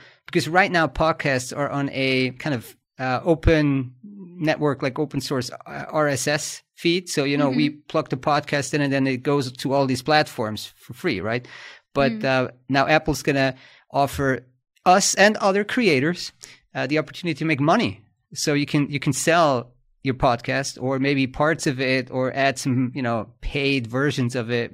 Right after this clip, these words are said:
Speaker 1: with, uh, you know, proprietary, well, stuff that's just gated. I know it's podcast talk, but it's interesting. So let's see where this goes. We'll, we'll, we'll maybe
Speaker 2: Mm-hmm.
Speaker 1: try it out. Could be part of Slater Pro.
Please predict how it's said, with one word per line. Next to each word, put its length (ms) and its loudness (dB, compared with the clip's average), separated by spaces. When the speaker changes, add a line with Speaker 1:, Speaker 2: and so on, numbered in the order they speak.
Speaker 1:
with, 420 -8
uh, 260 -2
you 80 -8
know, 100 -6
proprietary, 760 -4
well, 220 -2
stuff 300 4
that's 180 2
just 160 -4
gated. 360 -2
I 140 4
know 280 4
it's 140 -8
podcast 520 2
talk, 240 0
but 100 0
it's 160 -4
interesting. 480 -4
So 540 0
let's 220 -2
see 140 -2
where 100 -2
this 160 -6
goes. 320 -8
We'll, 180 -6
we'll, 300 -10
we'll 160 -8
maybe 280 -4
Speaker 2:
Mm-hmm. 60 -14
Speaker 1:
try 200 -6
it 100 -6
out. 360 -12
Could 180 -2
be 80 -2
part 240 2
of 60 0
Slater 260 -2
Pro. 460 -6